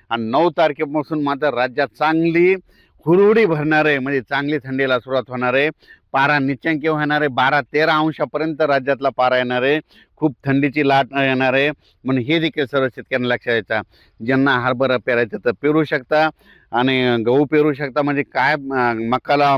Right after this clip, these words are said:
पेरू लावू शकता. आणि कांदा शे-, कांदा शेतकऱ्यासाठी आनंदाची बातमी, कांद्याचं रोप देखील तुम्ही टाकू शकता. राज्यात मध्ये सांगायचं झालं तर पूर्व विदर्भ,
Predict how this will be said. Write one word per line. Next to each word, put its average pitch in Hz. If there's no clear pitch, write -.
पेरू 139
लावू 139
शकता. 143
आणि 131
कांदा 143
शे-, 139
कांदा 143
शेतकऱ्यासाठी 139
आनंदाची 139
बातमी, 135
कांद्याचं 156
रोप 165
देखील 151
तुम्ही 139
टाकू 123
शकता. 110
राज्यात 139
मध्ये 139
सांगायचं 139
झालं 135
तर 147
पूर्व 143
विदर्भ, 143